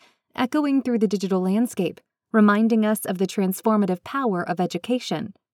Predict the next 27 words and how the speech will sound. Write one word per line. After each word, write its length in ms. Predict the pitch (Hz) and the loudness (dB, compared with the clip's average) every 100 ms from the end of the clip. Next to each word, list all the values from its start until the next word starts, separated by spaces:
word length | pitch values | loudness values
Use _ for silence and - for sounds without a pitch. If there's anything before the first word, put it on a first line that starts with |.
| _ _ _ | _ _ _
In 220 | 277 302 302 | 4 6 6
this 180 | 269 | 4
audiobook, 540 | 247 233 240 233 247 233 | 4 6 4 4 2 2
we 320 | 226 269 277 | 0 0 0
embark 560 | 254 247 208 202 202 - | 2 2 4 2 0 2
on 140 | 226 | 4
an 120 | 226 | 6
exhilarating 840 | 226 196 190 262 294 285 247 240 226 | 6 2 -2 0 0 2 4 6 6
journey 320 | 196 202 208 202 | 4 2 2 2
to 140 | 226 | 0
uncover 500 | 202 220 247 226 214 | 2 2 2 2 4
the 120 | 214 233 | 4 2
secrets 520 | - 180 175 170 - | 2 0 0 0 4
of 120 | 202 | 4
leveraging 680 | 190 208 240 269 226 254 233 | 4 4 4 2 2 4 4
U 160 | 196 | 4
G 220 | 208 220 202 | 2 2 0
C 320 | - 190 185 | 2 2 2
to 120 | 196 | -2
propel 440 | - 208 214 247 | -2 -2 0 0
your 280 | 254 214 208 | 2 2 2
education 560 | 175 185 202 190 - 180 | 0 -2 0 -2 0 0
marketing 460 | 180 220 220 185 170 | 2 0 0 -2 -2
efforts 440 | 170 175 180 - | -4 -4 -4 -6
to 140 | - | 0
new 260 | 190 185 233 | 2 2 0
heights. 520 | - 185 147 - - | -2 -4 -6 -10 -16